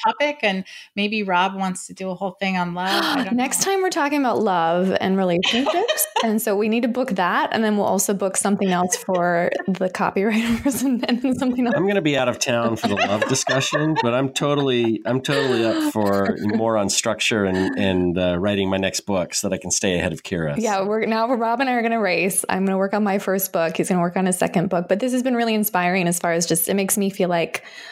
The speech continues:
Speaker 2: this is achievable. It feels overwhelming, but I don't feel overwhelmed just thinking about writing a book. And probably for other copywriters who are interested in becoming a book coach, they have so much,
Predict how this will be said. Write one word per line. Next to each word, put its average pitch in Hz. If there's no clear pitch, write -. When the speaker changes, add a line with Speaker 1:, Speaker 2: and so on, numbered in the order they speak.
Speaker 2:
this 202
is 190
achievable. 208
It -
feels 185
overwhelming, 180
but 175
I 180
don't 170
feel 180
overwhelmed 170
just -
thinking 180
about -
writing 170
a 170
book. 302
And 220
probably 202
for -
other 190
copywriters 185
who 190
are 170
interested 180
in 180
becoming 180
a 175
book 247
coach, 175
they 208
have 185
so 202
much, 185